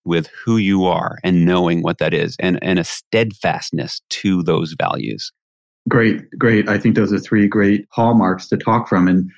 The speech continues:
Speaker 2: you know, the last one really connects with me 'cause I find as I work with clients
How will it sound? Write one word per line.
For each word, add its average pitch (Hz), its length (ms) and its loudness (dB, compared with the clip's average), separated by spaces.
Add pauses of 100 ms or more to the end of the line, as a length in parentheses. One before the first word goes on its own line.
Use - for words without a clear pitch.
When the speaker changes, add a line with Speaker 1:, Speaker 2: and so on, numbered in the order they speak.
(140)
Speaker 2:
you 127 80 4
know, 110 80 6
the 101 120 4
last 113 360 2
one 104 160 6
really 101 260 4
connects 113 420 0
with 101 140 0
me 95 200 2
'cause 92 300 -2
I 107 160 2
find 101 440 2
as 95 160 -2
I 98 80 2
work 98 260 0
with 98 120 -2
clients 95 540 0